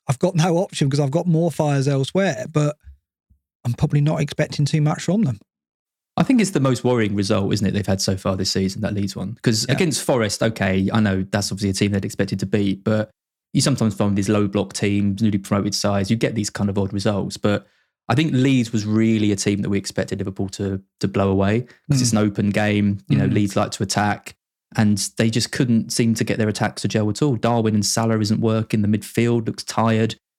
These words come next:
Speaker 2: Defensive mistakes as well. Yeah, re-, really, really poor from them. And then they go to Napoli, one of the best teams in Europe, and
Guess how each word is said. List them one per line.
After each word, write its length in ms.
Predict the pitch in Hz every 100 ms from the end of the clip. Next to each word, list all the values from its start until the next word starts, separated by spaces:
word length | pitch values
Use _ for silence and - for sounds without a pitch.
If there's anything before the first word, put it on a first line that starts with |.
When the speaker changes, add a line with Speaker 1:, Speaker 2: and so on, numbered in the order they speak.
| -
Speaker 2:
Defensive 500 | 151 - 117 120 117
mistakes 580 | 113 - 117 113 - -
as 120 | 107
well. 360 | 117 113 113 117 - - _ _ _ _ _
Yeah, 260 | 101 95 95
re-, 180 | 113 110
really, 280 | 113 117 101
really 180 | 104 98
poor 220 | 98 101
from 140 | 95
them. 260 | 101 98 101
And 80 | 127
then 80 | 151
they 60 |
go 320 | 156 165 156 156 -
to 100 | 151
Napoli, 420 | 170 - 101 101
one 100 | 127
of 40 | 120
the 80 |
best 200 | 117 135
teams 220 | - 131 120
in 60 |
Europe, 420 | 131 131 98 110
and 260 | 131 131 135